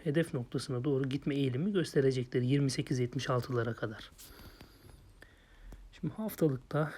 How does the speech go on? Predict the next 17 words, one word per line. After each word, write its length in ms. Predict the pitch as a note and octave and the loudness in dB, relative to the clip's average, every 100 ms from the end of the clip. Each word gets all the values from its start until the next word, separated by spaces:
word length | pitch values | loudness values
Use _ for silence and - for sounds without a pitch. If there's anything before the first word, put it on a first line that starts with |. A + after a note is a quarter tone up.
| - | -6
Ichimoku 640 | F3 - C#3 - C#3+ C#3+ - - - - | -4 0 0 0 -2 -2 -6 -18 -20 -8
tekniğine 500 | - - B2+ A#2 A2 | -6 -2 -2 -2 -2
bakalım. 380 | B2+ C#3 C3+ B2+ - - - - - - - - - - - - - - - - - - - - - | 0 2 0 -2 -10 -20 -20 -20 -20 -20 -20 -20 -20 -20 -20 -16 -14 -14 -18 -20 -20 -20 -20 -20 -6
Ichimoku 400 | G3+ - G#3+ - | -2 4 4 4
sarıda 400 | E3 C3+ C#3 D3 | 2 4 4 2
parabolik 560 | - D#3 D3 D3+ D3 - | 2 2 4 2 0 2
sarımız 640 | D3+ C#3 C3+ C3+ C#3 - D#4+ | 4 6 4 2 -4 -10 -4
olumlu. 520 | F3+ D3 A#2+ A#2+ F3+ - - - - | 2 4 4 4 2 0 -8 -10 2
Mumlar 560 | D#3+ D3+ C#3 E3+ - - | 4 6 4 2 0 -8
Tenkan-sen 580 | - D#3 C#3+ C#3 B2+ C3 | 2 4 4 0 2 2
ve 60 | C3 | 0
Kijun-sen'de 600 | - D#3+ C3 A#2+ C3 D3+ | 4 4 4 0 0 0
üzerinde, 500 | F3+ D3 C3 A#2 B2+ | 2 4 4 4 2
herhangi 300 | D#3 C#3 B2+ | 4 6 4
bir 40 | |
problem 500 | B2 C#3+ A#2+ A#2 A2 | 2 2 2 0 0
yok. 280 | D#3 F#3 - | -2 -2 -10